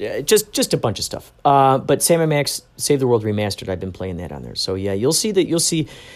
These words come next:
the, uh, the, the, those videos still up there, and also you'll be able to check out Matthew M Jones, the guy who does Biggest Nerd on the Block. Which, by the way, today at four P M,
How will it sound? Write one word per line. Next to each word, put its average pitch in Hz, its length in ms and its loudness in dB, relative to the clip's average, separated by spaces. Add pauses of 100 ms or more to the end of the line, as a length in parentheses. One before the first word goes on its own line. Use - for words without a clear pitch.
(160)
the, 117 300 2
uh, 110 40 2
the, - 260 -4
the, 123 200 2
those 127 260 4
videos 123 240 4
still 131 180 2
up 160 140 2
there, 160 80 4
and 160 80 2
also 185 240 2
you'll 147 140 2
be 139 100 -2
able 135 140 2
to 127 80 -2
check - 260 0
out 117 160 2
Matthew 120 380 0
M 117 260 0
Jones, 101 640 0
the 107 100 -6
guy 107 320 -2
who 104 120 -6
does 98 400 -2
Biggest 107 380 -6
Nerd 101 160 -4
on 95 100 -6
the 87 80 -8
Block. 104 560 -4
Which, - 300 -8
by 127 120 2
the 120 80 -2
way, 123 160 0
today 127 560 0 (600)
at 120 460 2
four 165 340 4
P 147 280 0
M, 147 440 4